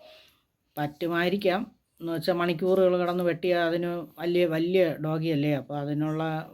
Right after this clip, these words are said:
മണ്ണ് വെട്ടിക്കൂട്ടാൻ എന്നെ കൊണ്ട് പറ്റത്തില്ല. അതുകൊണ്ട് പിന്നെ ഞാൻ, നമ്മളെ അടുത്തുള്ള തമിഴ് പിള്ളേരാണ്,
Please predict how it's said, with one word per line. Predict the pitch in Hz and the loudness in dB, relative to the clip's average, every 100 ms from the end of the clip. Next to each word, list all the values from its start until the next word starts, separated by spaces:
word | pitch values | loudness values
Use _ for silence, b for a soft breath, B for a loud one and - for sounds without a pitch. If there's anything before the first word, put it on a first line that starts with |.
| 90 165 165 | -14 -12 -6
മണ്ണ് | 160 160 | -4 -2
വെട്ടിക്കൂട്ടാൻ | 165 151 156 160 151 151 | -2 -4 -6 -10 -6 -4
എന്നെ | 147 | -4
കൊണ്ട് | 147 151 | -2 -4
പറ്റത്തില്ല. | 139 131 151 143 135 131 _ _ b b b b b b b b b b b _ _ - - _ _ B B B B | -4 -8 -10 -12 -12 -14 _ _ b b b b b b b b b b b _ _ -20 -20 _ _ B B B B
അതുകൊണ്ട് | 196 175 175 180 | -2 0 2 2
പിന്നെ | 180 175 | 2 2
ഞാൻ, | 175 170 170 170 165 | -2 -2 -2 -4 -6
നമ്മളെ | 165 160 160 143 | -4 -2 -4 -4
അടുത്തുള്ള | 143 151 160 151 151 - | -6 -6 -4 -4 -6 -6
തമിഴ് | 143 156 160 | -4 -2 -2
പിള്ളേരാണ്, | 151 147 139 131 | -2 -2 -4 -4